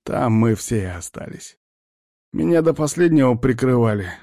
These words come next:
уже даже когда штабные оружия в руки взяли. Без толку, помощь к нам просто не успевала».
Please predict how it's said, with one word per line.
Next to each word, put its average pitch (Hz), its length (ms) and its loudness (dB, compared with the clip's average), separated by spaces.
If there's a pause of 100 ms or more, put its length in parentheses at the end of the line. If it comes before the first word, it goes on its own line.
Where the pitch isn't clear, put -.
уже 113 280 -4
даже 113 260 -2
когда 120 300 0
штабные 127 480 0
оружия 123 520 0
в 107 80 0
руки 107 280 -2
взяли. 92 440 -8 (640)
Без - 280 -4
толку, - 340 -12 (140)
помощь 123 340 0
к - 80 -10
нам 113 160 -2
просто 107 340 -4
не 95 120 -6
успевала». - 600 -12